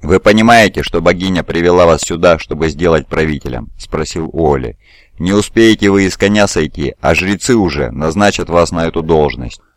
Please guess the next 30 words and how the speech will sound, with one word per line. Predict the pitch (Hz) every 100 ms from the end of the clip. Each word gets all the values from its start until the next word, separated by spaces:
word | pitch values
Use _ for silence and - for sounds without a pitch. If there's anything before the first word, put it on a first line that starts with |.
| _
Его | - 87 113
собеседник | 117 107 98 113 98 95 87
кивнул. | 92 90 80 64 - _ _ _ _ _
«Не | 87
могу | 107 117 131
не | 127
признать, | 117 120 117 120 110
что | - 95
идея | 98 104 98
заманчива», — | 92 101 92 80 - 65 64
ответил | 69 - 82 82 80
он. | 76 62 - _
«В |
последнее | 101 - 117 113 113 113
время | 107 113 98 67
мы | 92 117
с | 110
Йонингу | 110 117 110 85 71 67
много | 57 80 101 107 92
говорили | 98 98 98 95
о | 90
том, | 92 104 98 87
что | - 90
пора | 82 92 95
найти | 87 82 78 65 -
каменные | 90 92 92 90 87
ножны. | 87 78 69 65 58 -
Кажется, | - 110 104 -
я | 95 95
старею. | 90 - 90 76 65 58